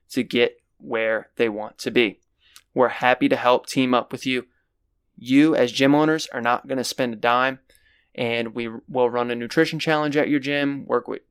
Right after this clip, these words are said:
you know, specific individuals at your gym that wanna work with us, and be a lot of fun. So we're looking to team up with gyms in twenty twenty-one.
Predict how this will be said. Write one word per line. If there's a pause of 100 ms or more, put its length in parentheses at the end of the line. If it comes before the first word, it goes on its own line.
(120)
you
know, (180)
specific
individuals
at
your
gym
that
wanna
work
with
us, (480)
and (600)
be
a
lot
of
fun.
So
we're
looking
to
team
up
with
gyms
in
twenty
twenty-one.